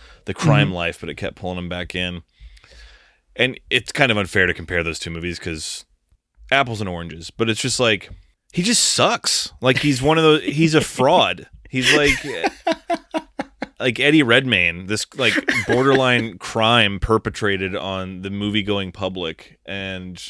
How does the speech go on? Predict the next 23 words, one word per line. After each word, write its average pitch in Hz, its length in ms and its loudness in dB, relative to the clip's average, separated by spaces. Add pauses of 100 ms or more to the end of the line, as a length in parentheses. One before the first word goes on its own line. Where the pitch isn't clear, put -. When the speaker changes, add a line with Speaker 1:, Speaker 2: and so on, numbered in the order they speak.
(140)
Speaker 1:
that 135 180 0
also, 127 280 2
I 117 80 2
need 135 120 2
to 117 60 -2
find 117 200 2
an 101 60 -2
American 90 440 -6
that 82 100 -6
I 85 80 -4
could 82 320 -10 (240)
put 98 200 -10
that 85 240 -6 (720)
onus 92 340 -8
on 87 200 -4
too. 87 380 -4 (800)
<laughs> - 800 -12
I 127 60 2
know 160 100 4
Reed 113 340 2
always 95 400 -6
was, 92 300 -8
uh, 82 400 -8